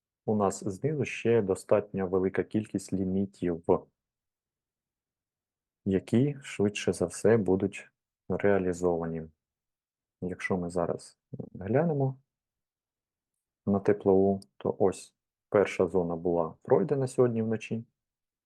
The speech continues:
Якраз це цей, е, момент, коли ми приходили в двадцять три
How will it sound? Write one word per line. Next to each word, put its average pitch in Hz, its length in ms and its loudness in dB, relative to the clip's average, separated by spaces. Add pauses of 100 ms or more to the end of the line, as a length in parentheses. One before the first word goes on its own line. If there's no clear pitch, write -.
(340)
Якраз 95 400 -2
це - 100 -6
цей, 92 340 4
е, 87 540 2 (2000)
момент, 101 360 2
коли 90 240 2
ми 90 160 -2
приходили 87 600 0
в 82 80 -8 (120)
двадцять - 340 0
три 85 240 -2